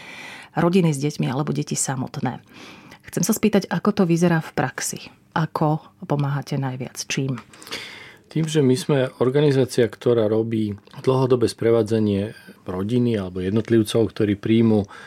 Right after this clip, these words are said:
Speaker 2: tak povediať, cudzie dieťa, teda do pestnovstva alebo adopcie v rámci Slovenska doteraz.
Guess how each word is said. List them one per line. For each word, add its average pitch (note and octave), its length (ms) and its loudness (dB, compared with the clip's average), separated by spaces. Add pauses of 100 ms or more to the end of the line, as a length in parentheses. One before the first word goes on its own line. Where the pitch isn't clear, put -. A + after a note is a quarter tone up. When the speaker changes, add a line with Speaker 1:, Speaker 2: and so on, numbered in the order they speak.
(300)
Speaker 2:
tak - 240 -6
povediať, G#2+ 320 2
cudzie A2 400 2
dieťa, F#2+ 560 0
teda G2 160 -2
do G2+ 80 -4
pestnovstva G#2 560 -4
alebo F#2 240 -6
adopcie G2+ 480 0
v A#2 80 -4
rámci F#2+ 240 -6
Slovenska A2+ 560 -2
doteraz. C3 480 0